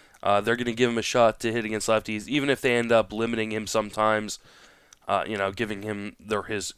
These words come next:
quote-unquote regularly scheduled days off when they're facing Kershaw or, or another lefty. So, uh,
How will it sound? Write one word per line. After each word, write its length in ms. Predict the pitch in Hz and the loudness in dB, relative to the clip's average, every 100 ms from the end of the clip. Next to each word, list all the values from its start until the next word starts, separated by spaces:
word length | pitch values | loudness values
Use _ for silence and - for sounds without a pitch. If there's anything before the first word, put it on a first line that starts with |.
| - | -4
quote-unquote 480 | - 113 101 117 98 | 0 2 0 -2 0
regularly 340 | 110 104 107 | 0 0 -4
scheduled 420 | - 113 104 110 | -2 -2 -2 -4
days 280 | 101 101 101 | -2 -2 2
off 320 | 104 104 - | 4 4 2
when 100 | 104 | -4
they're 100 | 101 | -6
facing 520 | - 101 98 101 98 - - - - - _ - | -6 -6 -4 -4 -8 -10 -20 -20 -20 -20 _ -4
Kershaw 540 | 117 107 120 104 104 | -2 2 6 6 6
or, 240 | 104 98 | 4 2
or 220 | 90 95 101 | -2 -2 -2
another 240 | 101 98 | 0 0
lefty. 440 | 95 95 - 98 | 0 0 -2 -10
So, 340 | 92 104 101 98 - - _ - 95 | -4 0 2 0 -8 -20 _ -6 0
uh, 240 | 95 | 0